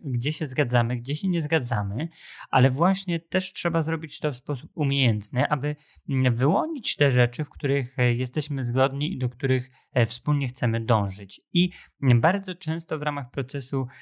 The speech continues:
mm, budowania czy jakby definiowania takiej tożsamości poddajemy się takiemu troszeczkę testowi, czy, e, aby na pewno dobrze,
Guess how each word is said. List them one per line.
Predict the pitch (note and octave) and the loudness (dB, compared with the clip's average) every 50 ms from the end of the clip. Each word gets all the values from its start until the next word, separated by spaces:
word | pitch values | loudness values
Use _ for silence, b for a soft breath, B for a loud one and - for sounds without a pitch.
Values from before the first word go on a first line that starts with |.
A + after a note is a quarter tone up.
| B B B | B B B
mm, | - A#2 A#2 A#2+ A2+ | 0 2 2 2 2
budowania | A2 A#2+ A#2 A#2 G#2+ G#2 B2+ C3+ E3+ F3 D#3+ D3+ | 2 0 0 0 2 2 2 0 0 0 -4 -4
czy | - C#3 | -4 -4
jakby | B2 A#2 A#2+ A2+ | -4 -4 -4 -2
definiowania | A2 B2 A#2+ - - A#2 G#2+ G#2+ G#2 G#2 G#2+ C3+ F3 F#3+ G3 F3 | 0 0 -2 0 0 -2 0 0 0 2 2 4 4 4 2 0
takiej | - C#3+ B2 C3+ B2+ B2 | -2 -4 -6 -6 -6 -6
tożsamości | - B2+ A#2+ - - B2+ A2+ A#2 A#2 A#2 - - - E3 F3+ G3 G3+ G3+ B B B B B B B | -4 -6 -4 -2 0 0 2 2 0 -2 -6 -4 0 2 2 2 2 -2 B B B B B B B
poddajemy | - D3+ C#3+ C#3 D3 D3 E3+ - A3+ A3+ | 0 2 2 4 2 2 2 0 -4 -4
się | F#3+ - F#3 | -4 -4 -4
takiemu | F#3 E3 F#3 F#3+ F#3 F3+ F3 E3+ | -4 -4 -4 -2 -2 -2 -4 -4
troszeczkę | D#3 E3+ D#3+ - - F3 E3+ F3 - - F3 F3 | -6 -4 -6 -2 -2 -2 -2 -2 -4 -6 -8 -6
testowi, | - - D3+ - - - E3 D#3+ C#3+ D3 D3+ B2 | -6 -6 -6 -4 0 2 2 2 0 -2 -8 -8
czy, | - - - C3+ C3 C3+ C3+ - - | -8 -4 -2 0 0 0 -2 -4 -2
e, | C#3 B2 B2+ - - | 0 0 2 2 0
aby | D3+ C#3+ D#3 | 0 0 0
na | D#3 D#3 | 0 0
pewno | D3 D#3+ D#3+ E3+ E3 D3+ | -2 -4 -6 -6 -6 -4
dobrze, | C3 C3 D#3 D#3+ D#3+ C#3+ - D#3 D#3 D3+ | -2 0 2 0 0 -2 -4 -6 -6 -6